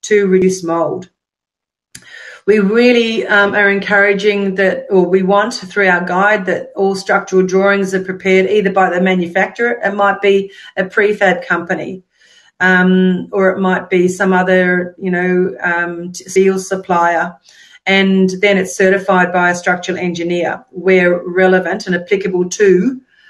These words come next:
um, if it's timber or steel framing, then there's a schedule that, um, it's co-, it's designed to. Obviously, if it's a sip,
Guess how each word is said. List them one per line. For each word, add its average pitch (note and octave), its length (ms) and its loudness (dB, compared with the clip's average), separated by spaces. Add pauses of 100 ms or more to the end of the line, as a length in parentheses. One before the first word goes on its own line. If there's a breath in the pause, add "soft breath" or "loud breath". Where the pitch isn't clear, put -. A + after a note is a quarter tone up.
(220 soft breath)
um, F#3+ 320 2
if F#3+ 140 -4
it's F#3 160 -10
timber G#3 380 0
or F#3 100 2
steel G3 300 2
framing, G#3+ 560 0
then F#3 180 4
there's F3+ 200 0
a F3 60 -6
schedule G3 600 0
that, F#3 380 -2
um, F3+ 360 0
it's F#3 240 -6
co-, F#3 240 -8
it's F3+ 200 -10
designed F#3 500 -2
to. C4 320 0 (560 loud breath)
Obviously, F#3+ 460 2
if F#3+ 140 2
it's F#3 140 -4
a F3+ 60 -4
sip, C4 360 -6